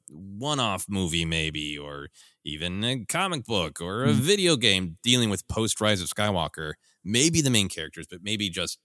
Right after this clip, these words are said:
Speaker 1: the state of the galaxy. Um,
Speaker 2: Right.
Speaker 1: we don't know the, the exact fate of the movie Rogue Squadron right now, but that the verbiage that Lucasfilm had used had been talking about, um, this other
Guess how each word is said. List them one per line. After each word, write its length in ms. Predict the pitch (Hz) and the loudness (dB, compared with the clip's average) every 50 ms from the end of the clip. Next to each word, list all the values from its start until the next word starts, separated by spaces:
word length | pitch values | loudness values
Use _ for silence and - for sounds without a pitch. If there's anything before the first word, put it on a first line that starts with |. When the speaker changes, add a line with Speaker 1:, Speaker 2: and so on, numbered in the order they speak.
| _ _ - | _ _ -8
Speaker 1:
the 100 | 98 85 | -6 -6
state 240 | - - 110 98 82 | -4 -2 -2 -2 -2
of 40 | |
the 60 | 76 73 | -4 -4
galaxy. 640 | 73 95 110 123 104 82 - - - - - - - _ - | -2 2 2 2 2 0 -2 -6 -10 -12 -18 -20 -20 _ -8
Um, 260 | 85 82 78 78 85 | -6 -6 -6 -6 -6
Speaker 2:
Right. 100 | 82 78 - _ _ _ _ - - - _ _ _ _ _ - | -10 -12 -14 _ _ _ _ -20 -20 -20 _ _ _ _ _ -2
Speaker 1:
we 60 | 113 | 0
don't 180 | 139 117 110 | 0 0 2
know 320 | 117 120 147 143 117 110 - | 2 4 4 4 4 2 -2
the, 420 | - 110 98 101 101 95 95 92 90 | -6 -6 0 2 2 2 2 0 0
the 180 | 92 95 92 90 | 0 0 0 0
exact 360 | 87 85 104 104 98 - - | 0 0 0 -2 -2 -2 -2
fate 300 | - - 110 113 120 - - | 0 2 2 2 2 -2 -4
of 180 | - 104 98 95 | -4 -4 -4 -2
the 80 | 95 92 | -2 0
movie 400 | 107 135 139 107 98 98 104 98 | 2 2 4 4 4 4 2 2
Rogue 300 | 82 95 98 95 85 - | 0 0 0 0 -2 -2
Squadron 360 | - - 147 147 127 101 95 | -2 -2 0 0 0 -2 -4
right 140 | 87 87 87 | -4 -4 -4
now, 200 | 85 85 90 101 | -4 -4 -4 -4
but 180 | 95 90 85 82 _ _ | -2 -4 -6 -6 _ _
that 460 | - 98 92 95 90 87 87 92 80 _ _ _ _ _ _ - | -18 -10 -4 0 0 2 2 0 -2 _ _ _ _ _ _ -14
the 260 | 107 92 92 85 82 | -10 -6 -6 -6 -6
verbiage 600 | 80 85 110 143 147 113 110 104 95 90 - - _ _ _ | -4 -2 0 0 2 2 2 0 0 -4 -10 -12 _ _ _
that 340 | - 87 87 85 90 - - - _ _ _ _ _ - | -6 -4 -4 -4 -4 -6 -10 -18 _ _ _ _ _ -6
Lucasfilm 320 | 104 - - - 104 92 | -4 -4 -4 -4 -4 -4
had 140 | 87 90 85 | -4 -4 -2
used 500 | 90 123 147 127 98 90 85 - - _ _ _ _ _ _ _ _ - | 2 4 4 4 4 2 0 -2 -4 _ _ _ _ _ _ _ _ -8
had 120 | 87 85 | -6 -4
been 240 | 82 90 87 87 85 | -2 -2 -2 -2 -4
talking 440 | - - 131 147 139 - 87 82 80 | -4 0 0 0 0 -2 -4 -4 -4
about, 440 | 80 85 120 123 98 82 78 78 - _ _ _ - | 0 4 4 4 4 4 0 -4 -8 _ _ _ -6
um, 460 | 85 80 76 73 73 73 73 - - _ _ _ _ _ _ _ _ - - - | -4 -4 -4 -4 -6 -8 -12 -14 -16 _ _ _ _ _ _ _ _ -16 -12 -8
this 280 | 107 92 92 85 - - | -4 -4 -2 -2 -4 -4
other 220 | - 104 90 85 | -4 -4 -4 -4